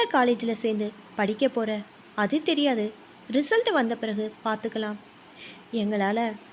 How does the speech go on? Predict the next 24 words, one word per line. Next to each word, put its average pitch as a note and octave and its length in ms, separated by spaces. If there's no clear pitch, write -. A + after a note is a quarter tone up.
காசு F#4 340
கொடுத்து A#3+ 340
சீட்டு D4+ 400
வாங்க A3+ 260
முடியாது G#3+ 360
பார்த்துக்கோ." A3 480
"அப்ப G#3 280
படிக்க D4 320
வைக்காத, G#3+ 340
வீட்டிலே D#4 340
இருக்கேன்." G#3+ 380
"வீட்ல D#4 280
இருந்து C#4 180
என்ன B3+ 160
பண்ணுவ?" A#3+ 320
"ஐடியா A3 320
இல்ல." A3+ 180
"அப்போ A3 260
பார்த்துக்கிடலாம்." D#4 680
"இப்படி C#4+ 280
சொன்னா D#4+ 340
எப்புட்றா?" A#3+ 440
"படிக்கிற G#4 360
புள்ள, A3 240